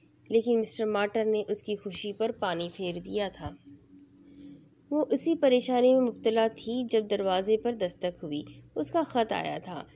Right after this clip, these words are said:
जो मिस्टर फ्रेडले ने उसे भेजा था। "शाम सात बजे मैं हेड ऑफिस में मौजूद रहूँगा, उस नंबर पर कॉल करना, ज़रूरी बात करनी है तुमसे।"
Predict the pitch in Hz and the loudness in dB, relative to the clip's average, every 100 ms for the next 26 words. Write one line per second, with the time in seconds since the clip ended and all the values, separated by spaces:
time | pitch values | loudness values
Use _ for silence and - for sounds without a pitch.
0 | - - 233 294 294 269 - 277 254 220 | -20 -10 0 4 4 2 0 -2 0 0
1 | 208 254 262 226 208 220 - 233 220 262 | 2 2 4 4 2 0 -4 -4 0 -2
2 | 185 170 165 160 - 151 - - - _ | -2 -10 -10 -12 -12 -14 -14 -20 -20 _
3 | - 277 285 294 277 262 254 254 254 254 | -6 0 2 2 2 0 4 2 4 2
4 | 240 240 220 208 208 208 220 220 214 208 | 2 0 0 2 0 2 0 2 2 2
5 | 202 190 185 175 180 170 175 170 175 247 | 2 0 -2 -6 -2 -2 -4 -4 -4 -4
6 | - - _ - 269 277 247 247 254 254 | -10 -20 _ -2 0 0 2 0 0 0
7 | 202 180 180 175 175 226 254 233 208 202 | 0 0 -2 -4 -2 -2 0 0 2 0
8 | 185 170 170 175 165 170 170 160 165 165 | 0 -2 -2 -4 -2 -4 -6 -6 -6 -6
9 | 160 - | -6 -8